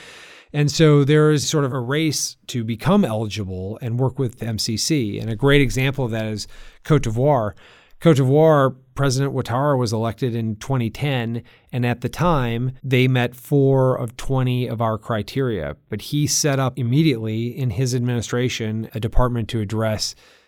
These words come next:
M C C's criteria so that they could work with us. And over the course of five years, they met and exceeded the number of criteria to become eligible, became eligible. They were selected by our board, and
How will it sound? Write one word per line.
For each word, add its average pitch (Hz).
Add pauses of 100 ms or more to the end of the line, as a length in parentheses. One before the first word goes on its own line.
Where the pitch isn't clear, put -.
(140)
M 120
C -
C's 113
criteria 104
so -
that 117
they 107
could 110
work 185
with 92
us. -
And 104
over 123
the 120
course 123
of 104
five 113
years, 123 (480)
they 113
met 110
and 110
exceeded 127
the 120
number 113
of 104
criteria 110
to 107
become 107
eligible, 113
became 135
eligible. 127 (480)
They 110
were 110
selected 120
by 123
our 113
board, 117
and 110